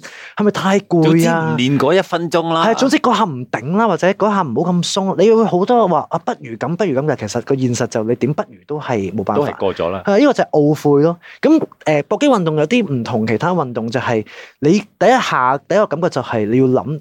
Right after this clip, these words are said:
Speaker 1: 「喂，究竟邊個責任啊？係咪你惡意整親啊？定係呢個係意外？」你一定要比較 rational 去，去 review 到呢件事，否則你好難面對你嗰個，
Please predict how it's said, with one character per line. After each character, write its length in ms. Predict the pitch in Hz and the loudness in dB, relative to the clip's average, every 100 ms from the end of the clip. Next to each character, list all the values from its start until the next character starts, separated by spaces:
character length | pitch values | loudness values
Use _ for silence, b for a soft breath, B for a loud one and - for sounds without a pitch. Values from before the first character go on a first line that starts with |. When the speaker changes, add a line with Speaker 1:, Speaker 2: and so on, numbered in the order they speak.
| - - | -10 -8
Speaker 1:
「喂， 120 | 131 - | -8 -6
究 100 | - 120 | -4 -2
竟 140 | 135 | -2
邊 120 | 147 | 0
個 100 | 131 | -2
責 160 | 104 110 - | -2 -6 -6
任 120 | - | -12
啊？ 480 | - - - - - | -12 -20 -20 -20 -10
係 80 | 120 | -4
咪 140 | 113 117 | 0 2
你 160 | 120 - _ _ - | 2 0 _ _ 0
惡 180 | 143 131 - | 2 2 0
意 220 | 147 135 | 0 0
整 220 | 127 143 | 0 -2
親 240 | 160 160 143 | -4 -2 -2
啊？ 80 | |
定 140 | 131 127 | -2 0
係 20 | |
呢 60 | 170 | 0
個 120 | 151 | 0
係 80 | 120 | -2
意 220 | 127 131 | -4 -2
外？」 140 | 113 113 | 0 2
你 80 | 190 | 2
一 80 | |
定 200 | 262 202 | 2 0
要 180 | 156 139 B B B - | 0 -2 B B B 0
比 120 | 190 | 0
較 260 | - 175 147 | 2 0 0
rational 560 | 151 160 - 127 101 107 - | -2 -2 -2 -2 -2 -4 -2
去， 360 | 120 113 107 - - | 0 2 0 -4 -4
去 80 | 143 | 2
review 280 | 131 151 | 4 4
到 120 | 170 139 | 4 0
呢 80 | |
件 180 | - 110 | -2 -6
事， 160 | 98 101 | -6 -4
否 160 | 185 | -2
則 100 | 208 269 | 0 0
你 60 | 170 | 2
好 120 | 151 | 2
難 120 | 208 117 | 0 -2
面 260 | 107 117 | -8 -6
對 120 | 127 117 113 107 | -4 -2 -2 -2
你 120 | 123 | 0
嗰 80 | |
個， 120 | 160 | 0